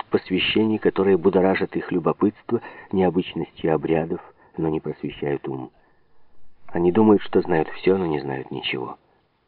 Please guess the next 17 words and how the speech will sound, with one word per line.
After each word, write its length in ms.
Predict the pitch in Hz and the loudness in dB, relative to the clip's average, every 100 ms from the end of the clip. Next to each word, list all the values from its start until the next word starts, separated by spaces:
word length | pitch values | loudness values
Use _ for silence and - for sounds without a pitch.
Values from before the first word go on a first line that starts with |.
| _ _ _ _ _ - | _ _ _ _ _ -4
«Тогда 320 | 101 82 107 | -2 4 4
для 160 | 107 110 | 4 0
чего 240 | - 127 | 0 -2
они 220 | 127 120 | -2 -4
вам 200 | 98 92 | -6 -4
нужны?» — 440 | 85 80 82 76 76 _ _ - | -4 -4 -4 -6 -8 _ _ -8
спросила 420 | - 90 - 104 | 0 2 2 0
Консуэла, 680 | - 92 - 87 101 117 120 - - - | 2 0 4 4 4 2 -4 -12 -20 -4
слушавшая 640 | - 117 - 117 - 113 110 | 4 6 6 0 0 2 2
с 40 | |
большим 480 | 87 85 - 85 78 | 4 2 2 -4 -2
вниманием. 600 | 78 71 64 65 62 62 - - - - - - - - - _ _ _ - | -2 -2 -4 -6 -10 -12 -18 -20 -20 -20 -20 -20 -20 -20 -20 _ _ _ -14
«Для 240 | - - | -4 -2
того, 240 | - 92 117 | 4 4 4
чтобы 340 | - 113 117 | 2 6 8
оберегать 640 | 113 107 104 90 113 101 | 8 8 6 6 4 4
деятельность 640 | 92 117 120 - 117 110 | 4 4 4 0 -2 -2